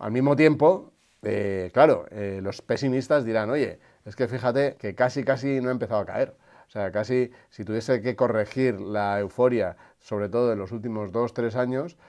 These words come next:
pues todavía tendría una caída importante. Eh, hay mucha gente diciendo que si hacia, hacia la zona de los diez mil y demás y tal. Bueno, eh, ese es el, el punto, como veis, todavía, eh, la caída efectivamente para lo que se ha subido en los últimos cinco años,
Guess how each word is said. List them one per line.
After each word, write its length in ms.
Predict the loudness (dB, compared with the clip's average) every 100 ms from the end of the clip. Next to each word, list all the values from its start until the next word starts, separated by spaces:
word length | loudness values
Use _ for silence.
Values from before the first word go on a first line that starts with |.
| _ -12
pues 160 | -6
todavía 280 | 0 2 2
tendría 260 | 0 -2 -2
una 120 | 0
caída 500 | 0 0 2 0 -2
importante. 640 | -4 -6 -4 -4 -2 -4 -4 -20 -20 -10
Eh, 140 | -6
hay 60 | -4
mucha 180 | -6 -12
gente 220 | -12 -14
diciendo 400 | -8 -6 -4 -6
que 160 | -10 -12
si 100 | -16
hacia, 480 | -14 -12 -10 -10
hacia 180 | -10 -10
la 60 | -8
zona 160 | -8
de 60 | -8
los 160 | -8 -10
diez 160 | -10
mil 340 | -6 -4 -4 -4
y 40 |
demás 340 | -6 -6 -8
y 20 | -2
tal. 220 | -2 -2 -16 -20 -12
Bueno, 220 | -10 -10 -16 -20 -10
eh, 380 | -4 -2 -2 -4
ese 300 | -2 0 0
es 100 | 0
el, 300 | 0 0 0
el 180 | -2 -2
punto, 240 | -4 0
como 200 | 0 0
veis, 220 | 0 -2
todavía, 480 | -2 -2 2 2 0 -4 -20 _ -6
eh, 640 | -4 -2 -2 -2 -4 -4
la 160 | -4 -4
caída 280 | -4 -4 -4
efectivamente 520 | -2 -2 -2 -2 -4
para 220 | -4 -6
lo 100 | -8
que 80 | -10
se 100 | -14
ha 40 |
subido 240 | -12 -6 -6
en 60 |
los 80 | -6
últimos 300 | -8 -8 -8
cinco 240 | -8 -4 -4
años, 360 | -2 -6 -8